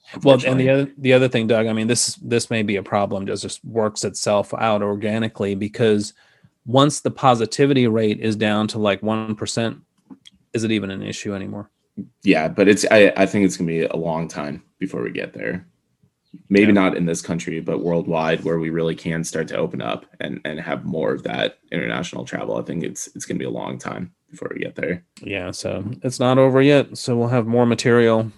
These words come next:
Speaker 1: for you on covid nineteen.
Speaker 2: <laughs> Yeah. Well, should we move on to something more positive?
Speaker 1: Yeah, please.
Speaker 2: We received a wonderful five-star review this week from Chris Kappa. And Drew, I believe you know Chris.
Speaker 1: <laughs>
Speaker 2: You,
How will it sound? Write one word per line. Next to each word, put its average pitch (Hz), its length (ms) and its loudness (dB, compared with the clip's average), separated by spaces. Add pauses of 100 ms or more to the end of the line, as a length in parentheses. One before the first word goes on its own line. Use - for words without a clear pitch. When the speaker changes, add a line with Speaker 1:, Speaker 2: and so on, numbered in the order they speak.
(300)
Speaker 1:
for 110 220 2
you 107 100 2
on 104 140 0
covid 107 340 0 (240)
nineteen. 135 920 6
Speaker 2:
<laughs> 110 160 -2
Yeah. - 120 2 (680)
Well, 123 380 8
should - 180 6
we 123 100 12
move 117 160 10
on 110 120 8
to 104 60 4
something 101 260 4
more 92 140 6
positive? 90 640 2 (220)
Speaker 1:
Yeah, 113 240 6
please. 107 400 2 (160)
Speaker 2:
We 104 220 6
received 113 380 8
a 107 60 10
wonderful 101 500 6
five-star 95 460 2
review 87 340 4
this 92 200 0
week 98 160 4
from 87 300 -4 (340)
Chris - 280 0
Kappa. 90 500 0
And 85 140 2
Drew, 101 240 6
I 90 80 4
believe 92 280 6
you 95 80 4
know 87 240 4
Chris. - 480 -4
Speaker 1:
<laughs> - 20 -10
Speaker 2:
You, 90 180 -2